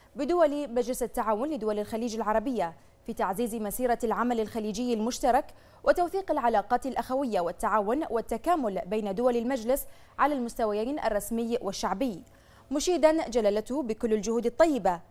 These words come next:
التي يبذلها أعضاء هذه المجالس في الدفاع عن القضايا الخليجية وتوحيد الكلمة والموقف بما يخدم مصالح دولنا وشعوبنا الشقيقة.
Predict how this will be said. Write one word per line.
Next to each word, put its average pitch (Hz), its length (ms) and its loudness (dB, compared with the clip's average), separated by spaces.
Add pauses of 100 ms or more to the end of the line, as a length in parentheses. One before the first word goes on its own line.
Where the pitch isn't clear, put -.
(160)
التي 226 300 -2
يبذلها 214 400 -2
أعضاء 220 440 2
هذه 220 280 0
المجالس 254 580 2 (260)
في 302 100 -4
الدفاع 294 560 2
عن 226 180 -2
القضايا 254 480 2
الخليجية 240 640 -6 (260)
وتوحيد 202 440 -6
الكلمة 254 480 0
والموقف 269 520 2 (340)
بما 330 220 2
يخدم 269 400 -2
مصالح 240 500 0
دولنا 233 460 0
وشعوبنا 277 560 -2
الشقيقة. 269 540 -2